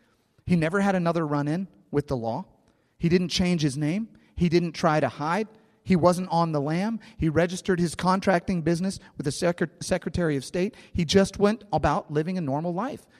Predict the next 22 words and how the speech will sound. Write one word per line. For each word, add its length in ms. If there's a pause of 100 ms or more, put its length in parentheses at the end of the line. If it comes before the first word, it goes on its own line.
got 240
married, 240
had 240
kids, 380 (480)
moved 260
on, 300 (280)
thought, 280 (640)
"I 40
don't 140
know 80
what 240
to 80
do, 280
but 280 (400)
I'm 80
just 160
gonna 160
move 200
on 260
with 160
my 100
life." 320